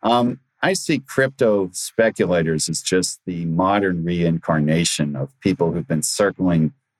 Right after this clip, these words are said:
the financial markets for years. And the lessons are always the same, that being a patient buy and hold investor who diversifies,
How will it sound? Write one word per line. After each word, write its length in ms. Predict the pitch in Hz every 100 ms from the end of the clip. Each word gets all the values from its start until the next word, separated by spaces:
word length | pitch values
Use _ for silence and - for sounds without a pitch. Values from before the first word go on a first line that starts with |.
| _ -
the 80 |
financial 540 | 85 92 87 95 92 92
markets 400 | 82 82 80 -
for 160 | 80
years. 540 | 80 131 139 92 82 - _ _ _ _
And 120 | 139 165
the 60 |
lessons 440 | 160 208 - 147 123
are 120 | 110
always 340 | 110 107 95
the 80 | 90
same, 360 | - 117 98 87
that 140 | -
being 220 | 113 107
a 100 | 92
patient 580 | - - 127 - 117 -
buy 180 | 92 101
and 160 | 101 87
hold 260 | 92 92
investor 540 | 87 76 87 85 85 82
who 100 | 87
diversifies, 1000 | 78 - 107 110 - - 80 76 78